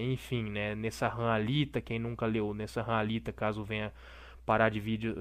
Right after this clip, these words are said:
de para-, cair de paraquedas nesse vídeo aqui, recomendo que leiam, né? É, é um material fundamental aí pra quem tá acordando,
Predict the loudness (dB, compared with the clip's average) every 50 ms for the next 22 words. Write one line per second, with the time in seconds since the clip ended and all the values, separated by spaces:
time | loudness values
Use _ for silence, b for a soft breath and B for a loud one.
0 | -4 -2 -2 -2 -2 4 4 6 6 6 4 4 2 2 2 2 2 2 2 4
1 | 4 4 4 4 4 0 -2 -2 -2 -4 -2 0 -2 0 0 0 -2 0 2 2
2 | 2 2 2 0 -2 -2 0 0 -2 -2 -2 -2 0 2 6 6 8 8 6 6
3 | 2 2 0 0 0 -2 -2 -6 -6 -6 -4 -2 -2 0 0 0 0 0 0 0
4 | 0 -2 -2 -4 -6 b b b b b b b b -6 -4 -2 0 0 2 4
5 | 4 4 4 4 2 2 4 4 4 2 2 6 8 8 8 8 6 4 0 -2
6 | 0 -2 0 0 0 -2 2 4 4 6 6 4 2 0 -2 -4 -6 -10